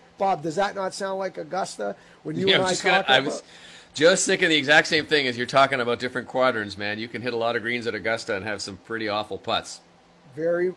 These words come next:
Speaker 1: very much so. Well, it'll be a fun finish for the final thirty-six, and, uh,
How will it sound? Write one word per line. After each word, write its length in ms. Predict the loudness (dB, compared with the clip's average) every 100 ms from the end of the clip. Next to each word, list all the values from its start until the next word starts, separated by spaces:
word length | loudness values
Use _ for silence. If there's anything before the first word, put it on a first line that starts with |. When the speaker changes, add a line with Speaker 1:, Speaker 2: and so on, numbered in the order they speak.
| -10
Speaker 1:
very 460 | -4 0 0 0
much 300 | -4 -6 -8 -8
so. 180 | -6 -2
Well, 300 | 2 2 2
it'll 100 | 0
be 160 | 0
a 80 | -2
fun 400 | 0 0 0 0
finish 400 | -4 -2 -2 -4
for 140 | -6 -6
the 80 |
final 400 | -4 -2 -2 -4
thirty-six, 920 | -6 -6 -6 -6 -10 -4 -4 -4 -10
and, 260 | -12 -10 -4
uh, 280 | -4 -4